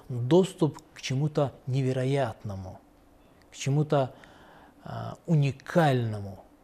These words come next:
Например, если человек, а, окажет какую-то услугу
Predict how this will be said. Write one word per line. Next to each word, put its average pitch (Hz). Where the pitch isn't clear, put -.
Например, 147
если 131
человек, 131
а, 107
окажет 143
какую-то 135
услугу 135